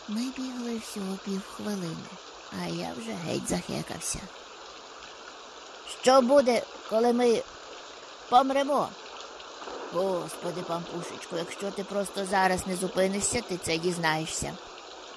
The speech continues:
А у мене таке питання. Чому хорошим людям живеться так погано?» «Чорт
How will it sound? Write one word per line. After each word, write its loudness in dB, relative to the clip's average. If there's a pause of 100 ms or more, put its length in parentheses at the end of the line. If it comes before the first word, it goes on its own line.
(220)
А 10
у 6
мене 6
таке 4
питання. 0 (120)
Чому 4
хорошим 4
людям 4
живеться 4
так 6
погано?» 0 (1300)
«Чорт -4